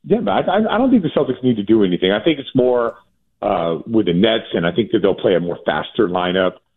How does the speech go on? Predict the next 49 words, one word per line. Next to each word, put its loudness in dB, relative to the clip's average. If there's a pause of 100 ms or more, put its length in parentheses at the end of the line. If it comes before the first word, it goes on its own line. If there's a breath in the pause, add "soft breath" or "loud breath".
(280)
Uh, -2
and 0
I 0
think 0
you'll, 2
you'll, 2
it'll 2
be 2
rare 2
to -8 (100)
see -12
Kevin -6
Durant -6
come -8
off -2
the -16
floor 0
tonight. -4
I -4
think -2
it's 0
just -6
a 2
must-win 0
for, -2 (180)
for 2
the 2
Nets. 0
But 0 (580 loud breath)
I, -2
I 0
like -2
the -18
Celtics -6
tonight. -6
I -2
like -2
the -12
Celtics. -2
Uh, 2 (420 soft breath)
after 2 (120)
I 0
watched 0
the -8
game -4
live -2
without -4
a -6
monitor, -2